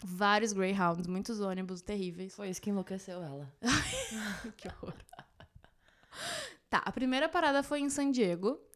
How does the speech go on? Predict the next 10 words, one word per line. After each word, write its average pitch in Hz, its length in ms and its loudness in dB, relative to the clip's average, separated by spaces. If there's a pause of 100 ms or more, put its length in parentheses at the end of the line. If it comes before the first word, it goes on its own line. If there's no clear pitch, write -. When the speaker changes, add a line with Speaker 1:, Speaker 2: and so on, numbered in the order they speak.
(240)
Speaker 2:
Amo 190 220 4
essa 190 140 -4
cidade, 165 460 -2
cidade, 165 360 -6
melhor 175 380 0
cidade 175 240 -8
do 175 60 -4
mundo. 151 240 -8 (380)
Speaker 1:
É 185 140 -6
mesmo? 190 420 -4